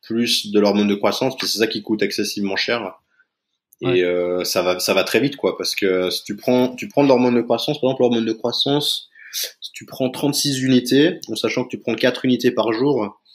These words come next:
Speaker 1: trente-six unités, ça peut valoir, euh, trois cents comme ça peut valoir huit cents dollars,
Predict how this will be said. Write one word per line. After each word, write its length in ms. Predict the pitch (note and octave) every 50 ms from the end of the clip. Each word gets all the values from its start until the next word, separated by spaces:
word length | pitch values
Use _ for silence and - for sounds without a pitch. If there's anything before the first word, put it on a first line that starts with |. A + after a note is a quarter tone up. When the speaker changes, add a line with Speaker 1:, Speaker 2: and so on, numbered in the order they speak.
| _ - - - _ _ _
Speaker 1:
trente-six 440 | - - B2+ B2 - - B2+ A#2+ A#2+
unités, 380 | B2 B2 A#2+ A#2+ - C#3+ D3+
ça 160 | D3 - A2+
peut 180 | G#2+ - - A2
valoir, 560 | G#2 A2 A2 A2+ A#2+ A#2+ B2 B2 B2 A#2+ A2 A2
euh, 520 | G#2 G2+ G2+ G2+ G2+ G2+ G2+ G2 G2 G2 G2+ G2+ - _ _ _ _ _ _ _ _ -
trois 280 | - - B2 B2 A#2
cents 280 | - - - D3 D3+ D3+
comme 180 | D3 B2 G#2 G#2
ça 140 | - - -
peut 160 | - A2+ A2
valoir 380 | G#2 G#2+ G#2+ A2 A2+ A#2 A2 A2
huit 300 | G#2+ G#2+ G#2+ A2 A#2 A#2+
cents 220 | - - B2+ A#2+
dollars, 480 | A2+ A#2+ A#2+ A2+ G2+ F#2 F2 F2+ F#2